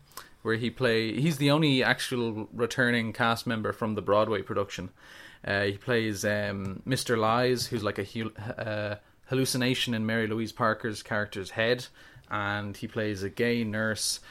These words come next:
who is looking after, um, Roy Cohn, who's played by Al Pacino, who is, like, an evil, an incredibly evil man who sent, uh, Joel and Ethel Rosenberg to the chair, or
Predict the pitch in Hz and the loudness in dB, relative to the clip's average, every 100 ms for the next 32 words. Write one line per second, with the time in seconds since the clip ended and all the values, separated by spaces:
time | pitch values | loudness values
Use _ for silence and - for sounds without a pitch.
0 | - - - 113 104 101 107 107 113 113 | -20 -12 -2 -2 -2 -4 -6 -4 -6 -4
1 | 110 110 107 - 110 110 104 - - _ | -6 -6 -6 -4 -2 0 -4 -10 -20 _
2 | - 117 110 110 104 - 110 - _ - | -6 -4 -4 -6 -10 -10 -12 -14 _ -20
3 | - _ - 110 110 107 127 110 107 104 | -20 _ -2 2 4 2 0 0 0 -4
4 | 98 107 107 104 104 104 - - 107 104 | -6 -4 -2 -2 0 -2 -2 -2 -2 -4
5 | 104 110 107 95 98 139 - - - - | -6 -8 -6 -4 -4 -4 -12 -20 -20 -20
6 | - - - _ _ _ - 113 117 120 | -20 -20 -20 _ _ _ -4 -2 0 0
7 | 117 113 107 98 - - 123 123 160 151 | 2 4 2 -2 -8 -4 -2 4 6 6
8 | 139 - 131 127 127 110 113 117 117 110 | 2 -2 -4 2 4 4 4 4 2 -2
9 | 123 113 110 101 120 113 104 - 113 110 | -2 -2 -2 -2 -2 -2 -4 -4 -2 -2
10 | 113 117 117 - _ - _ _ _ _ | -2 -4 -6 -10 _ -20 _ _ _ _
11 | - 120 113 113 113 - 107 110 117 113 | 2 4 4 2 0 -2 -2 0 0 0
12 | 113 113 107 - 104 123 117 123 135 - | 0 0 -2 -10 0 4 6 6 2 -14
13 | - - - 110 | -20 -20 -8 -6